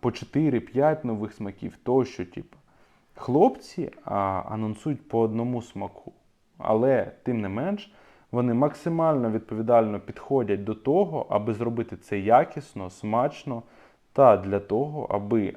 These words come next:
е, кінцевий, е, потребитель це, е, ну, дійсно прийняв та йому це сподобалось. Тому, друзі, відверто можу сказати, що це дійсно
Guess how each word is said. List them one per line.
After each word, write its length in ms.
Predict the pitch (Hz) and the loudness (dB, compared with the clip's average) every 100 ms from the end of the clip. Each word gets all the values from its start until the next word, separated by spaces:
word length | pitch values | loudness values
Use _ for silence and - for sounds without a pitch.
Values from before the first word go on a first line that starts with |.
| - | -8
е, 300 | 101 90 92 | -4 -4 -4
кінцевий, 840 | - 117 - 131 117 95 90 - - - | -6 -12 -6 -4 -4 -4 -10 -10 -20 -20
е, 40 | 98 95 92 92 - _ | -16 -14 -12 -14 -16 _
потребитель 680 | 120 - 110 104 143 175 131 98 - - _ _ | -2 -2 -4 -2 -4 -4 -8 -10 -18 -20 _ _
це, 400 | - - 156 208 202 _ _ _ - - | -8 0 2 0 -4 _ _ _ -14 -8
е, 300 | 98 95 90 - | -6 -6 -8 -12
ну, 360 | - 131 135 - - | -10 -8 -8 -10 -12
дійсно 840 | 104 104 143 147 147 131 123 123 _ _ _ _ _ - | -10 -6 -8 -8 -10 -8 -10 -14 _ _ _ _ _ -4
прийняв 440 | 113 123 165 139 | 2 2 0 -4
та 120 | - | -4
йому 180 | 107 110 | -4 -4
це 160 | 127 113 | -6 -10
сподобалось. 800 | - 110 107 101 92 92 - _ _ _ _ _ - | -8 -4 -2 -2 -4 -10 -16 _ _ _ _ _ -2
Тому, 280 | 160 185 | 2 2
друзі, 420 | 156 139 139 104 92 - - - _ _ _ - | 2 2 0 0 -6 -12 -20 -20 _ _ _ -8
відверто 560 | 120 147 175 170 135 113 | -4 4 8 8 6 -2
можу 260 | 120 123 | 0 -2
сказати, 500 | 117 - 117 107 - | -4 -2 2 2 0
що 200 | - - | -10 -8
це 400 | 135 - 135 95 - _ _ - | -6 -2 -2 -4 -8 _ _ -12
дійсно 640 | 110 107 110 107 - 120 | -10 -6 -4 -6 -10 -14